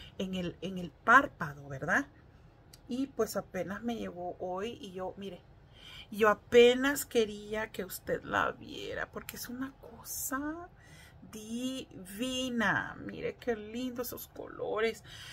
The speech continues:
Es que a mí me encantó cuando la vi, cuando la abrí. Es una nueva paleta. No es, es, no es antigua, es una nuevecita que acaba de sacar esta señorita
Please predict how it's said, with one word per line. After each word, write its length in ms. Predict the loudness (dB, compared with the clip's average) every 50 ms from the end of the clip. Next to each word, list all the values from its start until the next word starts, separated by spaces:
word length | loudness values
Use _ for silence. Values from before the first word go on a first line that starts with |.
| -14 -14 -14 -16 -10 -6
Es 200 | -4 -4 -4 -2
que 220 | -2 0 0 0 0
a 80 | -2 -4
mí 300 | -4 -6 -8 -8 -6 -4
me 100 | -2 0
encantó 1300 | 0 0 -2 -2 -2 0 0 2 2 0 -2 -4 -8 -12 -14 -12 -6 -4 0 0 2 2 4 4 2 2 2
cuando 320 | 2 0 0 0 -4 -4 -2
la 300 | -2 -2 0 -2 -4 -6 -4
vi, 140 | -4 -4 -2
cuando 300 | 0 0 0 2 2 0
la 120 | 0 0
abrí. 220 | 0 0 -2 -4 -2 0
Es 180 | -2 0 0
una 220 | 0 2 2 2 2
nueva 420 | 0 -2 -2 -2 0 -2 -2 -2
paleta. 500 | -2 -2 -2 0 -2 -4 -2 -6 -6 -6 -8 -16 -20 -18 -20 -20 -18 -12 -6
No 260 | -2 0 2 6 6
es, 260 | 6 6 4 2 -2 0
es, 260 | 2 2 2 0 -4
no 100 | -8 -6
es 120 | -4 -4 -4
antigua, 400 | -4 -6 -8 -8 -4 -2 -2 -2
es 140 | -2 -2
una 200 | 0 2 6 6
nuevecita 720 | 8 8 6 6 2 0 -4 -4 -2 -2 -2 0 0 0
que 80 | 0 -2
acaba 320 | -4 -2 0 0 2 2
de 100 | 0 -2
sacar 400 | -2 -4 -4 0 2 2 2 0 -2 -12 -18 -18 -18 -18 -14 0 4
esta 420 | 6 6 6 6 2 2 2 2
señorita 1040 | 2 2 0 0 0 0 -2 -2 -2 -4 -6 -10 -14 -6 2 6 6 8 6 6